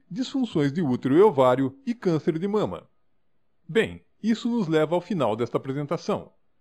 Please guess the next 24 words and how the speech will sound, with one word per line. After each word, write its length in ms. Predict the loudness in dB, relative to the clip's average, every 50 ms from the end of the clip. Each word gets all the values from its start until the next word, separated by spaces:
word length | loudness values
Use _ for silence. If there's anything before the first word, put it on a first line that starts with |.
| _ _
Começamos 580 | -4 -2 0 0 -2 0 0 0 0 0 -2 0
falando 400 | 2 2 2 4 2 2 0 0
sobre 280 | 0 0 0 2 0
um 60 | -2
produto 460 | 2 4 2 2 4 0 -4 -4 -4 -2
para 180 | 2 2 2
a 40 | 2
próstata. 580 | 2 2 2 2 2 0 -4 -8 -8 -12 -14 -16 _ _ _ _ _ _ _
Continuamos 680 | -4 -4 0 2 2 2 4 6 6 6 6 4 0 -2
tratando 500 | 0 -2 -2 2 2 0 0 0 -2 -4
sobre 240 | -4 -4 -4 -4 -4
circulação, 720 | -4 -6 -4 -2 -2 -2 -2 0 0 0 0 0 -2 -6 -12 _ _ _ -6
inflamação 760 | -6 -4 2 2 2 2 2 -2 2 2 2 2 2 -2 -6 -16 _ _
e 60 | -4
desordens 580 | -2 -2 2 4 6 6 6 4 2 -2 -2 -2
imunes, 500 | -2 0 0 0 0 -2 -6 -14 -18 _ _ _ _ _
e 80 | -10 -2
terminamos 560 | 0 0 0 2 0 2 2 2 0 -2 -2
por 180 | 0 0 0
discutir 560 | 0 -2 -6 -6 -6 -6 0 0 0 0 0 -4 _ -6
a 80 | -4
saúde 420 | 0 2 2 4 4 2 0 0 0
das 160 | 0 0 2
mulheres. 600 | 2 2 2 2 2 0 -2 -6 -14 -18 -20